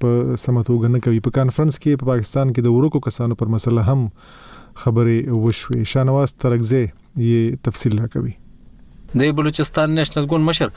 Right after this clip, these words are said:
Speaker 2: او د قومي اسمبلی غړي سردار اختر منګل ویلي،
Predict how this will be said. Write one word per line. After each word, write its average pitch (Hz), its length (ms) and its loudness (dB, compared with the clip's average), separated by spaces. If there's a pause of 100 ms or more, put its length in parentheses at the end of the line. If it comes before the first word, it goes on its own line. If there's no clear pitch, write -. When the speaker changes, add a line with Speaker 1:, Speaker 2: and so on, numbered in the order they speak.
(240)
Speaker 2:
او - 20 2 (100)
د 190 180 -4
قومي 214 320 2
اسمبلی 220 380 0
غړي 262 200 0
سردار 160 440 -2
اختر 147 320 -2
منګل 151 340 0
ویلي، 185 220 0